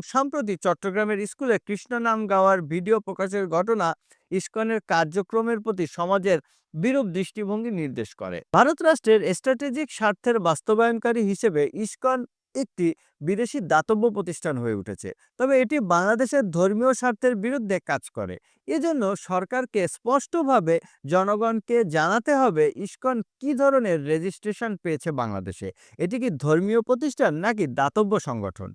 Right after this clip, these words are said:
সরকারের উচিত এই ব্যাপারে নিরপেক্ষ তদন্তের মাধ্যমে তথ্য প্রকাশ করা। যদি ইসকন ঋণ বিতরণকারী হিসেবে অনুমতি পেয়ে থাকে, তবে তারা ধর্মীয় কার্যক্রম সম্পাদন করতে পারবে না। এখানে উল্লেখ্য, বিদেশি এনজিও গুলোকে ধর্মীয় গ্রুপ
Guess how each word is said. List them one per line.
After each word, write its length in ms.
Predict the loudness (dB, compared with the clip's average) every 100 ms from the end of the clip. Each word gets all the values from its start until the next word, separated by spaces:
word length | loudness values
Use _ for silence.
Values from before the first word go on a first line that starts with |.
| -2
সরকারের 420 | 0 2 0 2 0
উচিত 280 | 0 2 0 -2 -4 0
এই 80 | 2
ব্যাপারে 340 | 2 2 2 0 0
নিরপেক্ষ 440 | 2 0 0 -2 -2 0 0
তদন্তের 440 | 0 0 -2 -2
মাধ্যমে 420 | -2 -2 -4 -6 -8 -2
তথ্য 200 | -2 -2 -4
প্রকাশ 240 | -4 -6 -6 -6
করা। 200 | -6 -6 -10 _ -4
যদি 200 | -2 0 -2
ইসকন 460 | -4 -2 2 2 2 -4 _ _ -2 0
ঋণ 140 | 2 2 0
বিতরণকারী 640 | 0 0 0 0 0 2 0
হিসেবে 260 | 0 0 0
অনুমতি 380 | -2 -2 -4 -4 -4
পেয়ে 180 | -4 -4
থাকে, 220 | -6 -6 -6 -4
তবে 220 | -4 -2 0
তারা 180 | 0 2 0 0
ধর্মীয় 300 | 0 2 2 0
কার্যক্রম 380 | -2 -6 -8 -6
সম্পাদন 380 | -8 -6 -6 -8 -10
করতে 220 | -8 -6 -6 0
পারবে 300 | 6 6 6 -2
না। 120 | -4 -8
এখানে 200 | 2 2 4 2
উল্লেখ্য, 420 | 2 0 0 0 0 0
বিদেশি 380 | -2 -2 -4 -4 -4 -2
এনজিও 320 | -2 0 -2 0
গুলোকে 340 | 0 0 2 0 0 -2
ধর্মীয় 420 | -2 -2 0 0 0 2
গ্রুপ 240 | 4